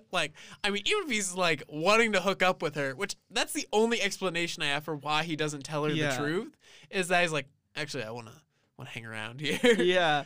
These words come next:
Speaker 1: Like, I mean, that's still, like, a pretty good in. <laughs>
Speaker 2: Yeah, and it's like, it's like one of those, if that story happened in real life, it would end up on Instagram in, like, a cute little, like,
Speaker 1: Yeah.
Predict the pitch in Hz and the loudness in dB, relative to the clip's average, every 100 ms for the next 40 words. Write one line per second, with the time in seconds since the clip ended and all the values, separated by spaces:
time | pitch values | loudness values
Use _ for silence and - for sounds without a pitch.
0 | - 180 165 - 202 208 202 190 - - | -4 0 0 2 0 2 2 0 -8 -6
1 | - - 240 269 269 185 - 156 202 202 | -4 -4 6 6 6 4 -2 0 0 4
2 | 175 135 156 180 139 170 214 - - 226 | 2 2 0 0 0 -4 -6 -8 -6 2
3 | 277 214 214 254 285 269 226 - 269 277 | 4 4 2 0 0 0 0 -2 0 0
4 | 269 262 208 226 214 254 - 311 247 233 | 4 2 2 -4 0 -2 -2 -2 0 0
5 | 220 214 196 190 190 214 190 - - _ | -2 -2 -4 -2 -2 -2 -4 -8 -20 _
6 | 190 196 202 196 190 190 175 190 196 175 | 4 4 2 2 0 -2 -4 -8 -6 -2
7 | 175 175 170 170 165 156 - 180 175 170 | -2 -2 -2 -4 -4 -6 -2 -2 -2 -2
8 | 165 165 165 151 151 170 147 | 2 2 4 2 2 -2 -4